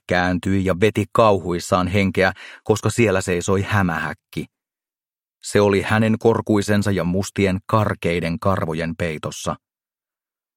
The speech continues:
Myös jättiläishämähäkki oli jäätynyt paikoilleen,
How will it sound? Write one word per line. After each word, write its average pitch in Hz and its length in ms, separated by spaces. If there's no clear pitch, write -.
Myös 101 300
jättiläishämähäkki 90 1120
oli 92 240
jäätynyt 92 560
paikoilleen, 90 680